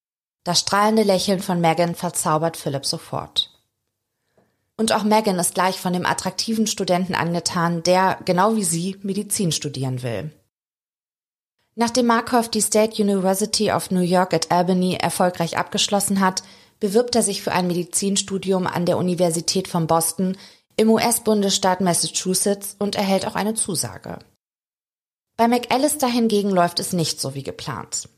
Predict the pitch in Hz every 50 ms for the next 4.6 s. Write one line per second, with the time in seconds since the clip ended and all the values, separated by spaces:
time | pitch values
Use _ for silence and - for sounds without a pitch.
0 | _ _ _ 160 - 202 196 233 240 233 226 226 - - 214 226 233 240 233 226
1 | 220 208 202 - - 208 214 214 - - - 202 196 190 190 190 - - - 208
2 | 190 170 196 196 240 240 190 180 175 - - 170 175 170 - - - 175 170 170
3 | 165 - - - 180 170 175 170 - - 170 160 170 165 170 - - 175 175 -
4 | - 190 - 190 208 208 208 202 196 202 208 208